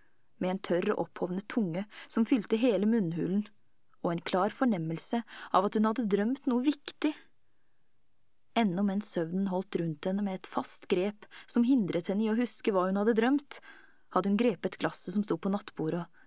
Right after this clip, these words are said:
drukket den usukrede solbærsaften som skulle fordrive forkjølelser og helbrede tungsinn. Så hadde hun stått opp og tatt på seg den gule linkjolen med de store hvite knappene som strammet over brystet,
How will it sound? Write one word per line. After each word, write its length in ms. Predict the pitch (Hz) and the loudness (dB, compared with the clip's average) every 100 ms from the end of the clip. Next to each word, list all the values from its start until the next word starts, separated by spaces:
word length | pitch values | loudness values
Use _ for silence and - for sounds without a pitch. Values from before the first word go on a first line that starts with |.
| - | 0
drukket 380 | 226 - 165 190 | 0 0 -4 -2
den 80 | 202 | 0
usukrede 640 | 233 180 - 160 - 175 190 | 0 -2 -4 -8 -2 0 0
solbærsaften 800 | - 175 165 180 175 - - 226 - - - | 0 0 0 -2 -2 -6 -2 -2 -2 -18 0
som 160 | 233 | 2
skulle 220 | 208 214 214 | 4 2 2
fordrive 400 | 202 185 170 185 | 2 2 0 0
forkjølelser 800 | 226 - 175 160 170 - 226 196 | 0 0 0 0 -2 -2 0 0
og 100 | - | 0
helbrede 400 | 208 190 180 180 202 | 2 4 2 2 2
tungsinn. 440 | 214 165 208 226 - - - - - - - - - - - - - | 0 0 -2 -2 -4 -20 -20 -20 -20 -20 -20 -20 -20 -20 -20 -20 -10
Så 200 | - 180 | -2 0
hadde 160 | 165 156 | 0 -4
hun 80 | - | -4
stått 240 | 165 - | -2 0
opp 320 | 311 - - - - - | -2 -6 -20 -20 -10 -2
og 120 | 202 | 0
tatt 140 | 240 - | 0 0
på 100 | 185 | -2
seg 160 | - 202 | 0 0
den 160 | 196 208 | 0 2
gule 220 | 190 180 | 2 0
linkjolen 680 | 208 208 151 - 175 180 247 - - - | 0 0 -2 -2 0 2 0 -2 -12 -4
med 100 | 196 | -2
de 60 | 220 | 0
store 380 | - 277 196 208 | 0 2 2 2
hvite 300 | 247 - - | 2 0 -2
knappene 480 | 269 - - 196 285 - - | -2 -4 -4 -2 -2 -6 -8
som 160 | - 208 | -2 0
strammet 400 | - 226 180 185 | 4 4 4 2
over 180 | 170 180 | 2 2
brystet, 440 | 151 - - 180 | 0 -2 -6 -6